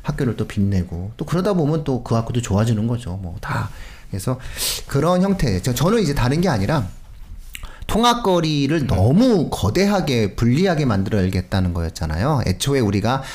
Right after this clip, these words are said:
Speaker 1: 작년에 문제가 되었고 작년에 가장 심각하게 문제가 됐던 거는 통학거리에 대한 배정을 안 해주겠다라고 얘기를 했었거든요. 그리고 극단적인 경우 너 고등학교 못 갈 수도 있다라고 하는 굉장히 강력한 형태의 공포를,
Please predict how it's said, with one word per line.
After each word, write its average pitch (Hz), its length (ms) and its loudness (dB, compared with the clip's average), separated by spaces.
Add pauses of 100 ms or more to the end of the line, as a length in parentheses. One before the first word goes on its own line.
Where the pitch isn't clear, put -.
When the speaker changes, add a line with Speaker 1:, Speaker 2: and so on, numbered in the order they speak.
(160)
Speaker 1:
작년에 127 380 2
문제가 117 440 2
되었고 107 560 0 (280)
작년에 185 360 2
가장 104 220 2
심각하게 180 480 0
문제가 104 360 2
됐던 90 320 -2
거는 117 340 0 (380)
통학거리에 151 1400 2
대한 117 380 2
배정을 139 400 2
안 98 200 0
해주겠다라고 95 760 0
얘기를 85 240 -2
했었거든요. 90 680 -4 (300)
그리고 120 380 0
극단적인 180 600 2
경우 127 200 2
너 110 80 2
고등학교 120 420 0
못 87 160 -4
갈 143 140 2
수도 143 180 -4
있다라고 104 380 0
하는 113 240 2
굉장히 165 560 4
강력한 117 640 2
형태의 127 360 0
공포를, 110 760 2